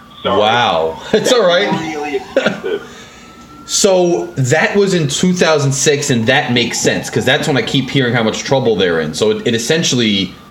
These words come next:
Speaker 2: it was a huge money problem that was slipped in there, sponsored by Republicans in a bill. Why do you, I mean, I don't wanna get, but, but look, you, you're a student of politics and history. This is obviously your personal opinion.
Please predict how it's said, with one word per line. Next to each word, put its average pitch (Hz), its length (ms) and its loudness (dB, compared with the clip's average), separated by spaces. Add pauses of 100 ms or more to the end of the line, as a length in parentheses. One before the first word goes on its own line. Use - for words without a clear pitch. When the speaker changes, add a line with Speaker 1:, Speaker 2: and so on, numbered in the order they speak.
(300)
Speaker 2:
it 139 160 2
was 127 200 0
a - 60 0
huge 214 800 2
money 151 640 2
problem 104 540 2
that 120 160 -2
was 120 160 -2
slipped 151 280 0
in 175 140 0
there, 131 200 2
sponsored 139 420 0
by 127 100 4
Republicans 120 680 0
in 107 100 0
a 98 40 0
bill. 107 240 -2 (200)
Why 147 260 2
do 480 60 2
you, 466 280 -2 (220)
I 185 60 2
mean, 208 160 4
I 214 100 4
don't 214 140 2
wanna 165 240 2
get, 143 380 0
but, 190 120 0
but 254 100 0
look, 120 260 0
you, 139 200 0
you're 185 220 4
a 220 40 4
student 175 380 0
of 131 100 -2
politics 123 500 2
and 110 80 0
history. 131 240 0
This 156 120 -2
is 131 180 0
obviously 139 380 2
your 120 200 2
personal 117 440 0
opinion. 107 440 0